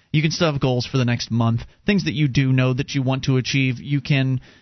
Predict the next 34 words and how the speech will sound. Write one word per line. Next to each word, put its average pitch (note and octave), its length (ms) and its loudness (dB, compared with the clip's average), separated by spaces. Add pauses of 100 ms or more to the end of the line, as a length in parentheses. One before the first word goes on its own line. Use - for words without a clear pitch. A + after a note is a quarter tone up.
(300)
figure F#3 200 2
out D#3 140 0
what C#3 160 0
you F3+ 140 -2
want F3 160 0
to E3+ 80 0
achieve B2+ 340 -2
and A#2+ 80 -2
then A#2+ 140 0
work C#3 180 -2
backwards A#2+ 460 -2
to - 80 -2
figure A#2 260 -2
out A2+ 80 0
how A#2+ 140 2
you A2+ 100 0
need A2+ 140 -4
to G#2+ 80 -12
get G2 180 -6
from A2 160 -8
where A#2 100 0
you A#2+ 140 0
are A2 140 -2
today G2 360 -4 (420)
to D3+ 80 4
where B2 120 2
you A2 140 0
wanna G#2 160 -2
go. - 280 -6
And C3 140 -4
write G#3 160 2
it B3+ 100 -2
all A#3 140 -2
down. G#3 300 -4